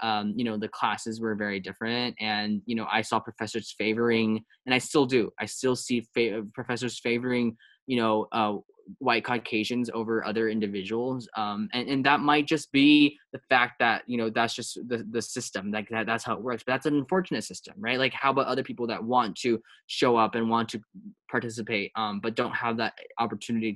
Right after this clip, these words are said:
to? And because, you know, your last name is not a, you're not, your last name is not Caucasian. Um, and, you know, and that, that's, that's frustrating, and that's, um,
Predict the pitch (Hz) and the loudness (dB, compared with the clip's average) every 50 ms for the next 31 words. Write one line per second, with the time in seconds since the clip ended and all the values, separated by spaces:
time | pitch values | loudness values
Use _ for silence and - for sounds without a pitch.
0 | - - 104 98 95 101 104 101 95 117 110 - 120 113 107 104 107 - 120 120 | -4 -6 -6 -4 -4 -4 -4 -4 -4 -4 -4 0 0 0 0 -2 -4 -4 -4 -2
1 | 113 107 104 117 123 120 107 110 107 107 104 - - 113 107 104 98 - 113 110 | -2 -2 -4 -2 -2 0 0 2 0 0 -2 -2 -4 -2 -2 -2 -4 -2 0 0
2 | 110 101 - - - _ _ _ _ _ _ _ - 120 113 113 113 - 123 127 | 0 0 -2 -6 -18 _ _ _ _ _ _ _ 2 2 2 2 2 0 0 0
3 | 117 123 120 120 - - 135 131 - - 120 120 117 - - 120 113 104 110 110 | 2 2 0 0 0 0 -2 -2 -2 0 2 2 2 2 0 -2 -2 -2 -2 -4
4 | 95 - - 110 - - - 104 101 - 92 90 95 - - - 113 107 104 104 | -6 -6 -8 -12 -12 -10 -10 -8 -8 -8 -8 -10 -12 -12 -8 -4 -4 -2 -2 -4
5 | 98 90 - 123 117 104 123 127 120 120 120 117 127 131 113 139 135 127 131 131 | -4 -4 -4 -2 -2 0 0 -2 -2 -2 -4 -4 -4 -4 -2 -2 2 4 4 4
6 | 139 - _ _ - 123 127 131 - - - - - - - 131 120 - - - | 4 2 _ _ 0 0 0 0 -2 -10 -16 -16 -12 -4 -2 -2 -2 -2 -4 -8
7 | - 120 113 - - 151 151 156 165 165 - _ _ _ _ - 123 123 123 117 | -6 -6 -4 0 2 4 4 4 2 0 -4 _ _ _ _ -6 -2 0 2 2
8 | 117 110 - - - - - 113 110 107 107 101 104 90 | 2 0 -2 -6 -12 -8 -4 -2 -2 -2 -2 -4 -6 -8